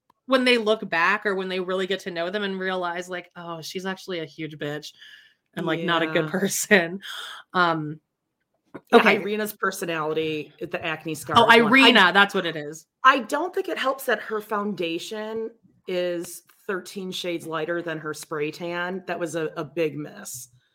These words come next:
Speaker 1: Oh, yeah, I re-, I was literally just gonna say this. Oh, sorry, we were, but with, with it. Sylvia, Irina's personality is that she had acne scars. And yeah,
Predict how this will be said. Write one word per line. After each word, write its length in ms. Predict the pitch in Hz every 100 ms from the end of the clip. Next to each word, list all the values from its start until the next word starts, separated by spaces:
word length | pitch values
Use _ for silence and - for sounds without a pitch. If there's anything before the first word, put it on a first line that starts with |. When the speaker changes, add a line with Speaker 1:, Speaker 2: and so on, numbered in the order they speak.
| _ _ _ _ _ _ _ - 269
Speaker 1:
Oh, 60 |
yeah, 120 | 285
I 60 | 262
re-, 360 | 277 302 285 -
I 80 | 330
was 180 | 370 226 208
literally 380 | 320 339 415 415
just 260 | 285 359 -
gonna 160 | 370 330
say 260 | - 311
this. 200 | 254 208 254
Oh, 100 | 214
sorry, 320 | 226 202 190
we 160 | 226
were, 80 | 208
but 120 | 196
with, 280 | 190 180 196
with 220 | 175 170
it. 240 | 175 170 -
Sylvia, 520 | - 233 220 202 196 - - - - -
Irina's 380 | 240 233 254 269
personality 720 | - 277 262 226 214 220 220
is 180 | 214 202
that 160 | 202 190
she 140 | 202
had 160 | 190 185
acne 380 | 175 170 165 151
scars. 480 | - 90 - 185 -
And 140 | 214
yeah, 240 | 269 262